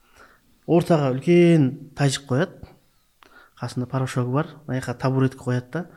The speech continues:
қасына бір табуретка қояды, «Төре бала, отыр», — дейді, «әңгіме айт», — дейді. «Қалай екен барған жерің, не болып жатыр ана жақта?» Кәдімгідей тыңдайды, «А, индустар солай десе, иә, біз телевизордан көріп жатқан ондай емес десе», — деп қояды жаңағы.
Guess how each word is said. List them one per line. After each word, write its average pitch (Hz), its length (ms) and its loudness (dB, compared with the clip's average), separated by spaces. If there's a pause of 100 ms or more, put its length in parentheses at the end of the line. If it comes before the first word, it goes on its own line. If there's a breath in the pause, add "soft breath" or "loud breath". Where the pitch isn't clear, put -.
(280 loud breath)
қасына 131 320 -4
бір 120 120 -6
табуретка 123 420 -4
қояды, 156 380 -6 (920 soft breath)
«Төре 143 220 0
бала, 160 240 -2 (140)
отыр», — 127 260 -6
дейді, - 220 -20
«әңгіме 120 260 -4
айт», — - 100 -20
дейді. - 220 2 (1500 loud breath)
«Қалай 135 220 2
екен 117 240 -6 (240)
барған 113 300 -6
жерің, 110 260 -8 (240)
не 127 160 4
болып 135 220 2
жатыр 117 100 -8
ана 113 160 -6
жақта?» - 200 -20 (680 soft breath)
Кәдімгідей 156 560 4
тыңдайды, 131 420 -2
«А, 160 600 -2
индустар 120 460 -4
солай 120 320 -4
десе, 113 240 -8
иә, 135 200 -4
біз 208 160 -8
телевизордан 123 560 0
көріп 123 240 0
жатқан 110 180 -6
ондай 123 220 2
емес 113 200 -2
десе», — 160 300 -2
деп 277 100 -2
қояды 131 280 6
жаңағы. 113 140 -4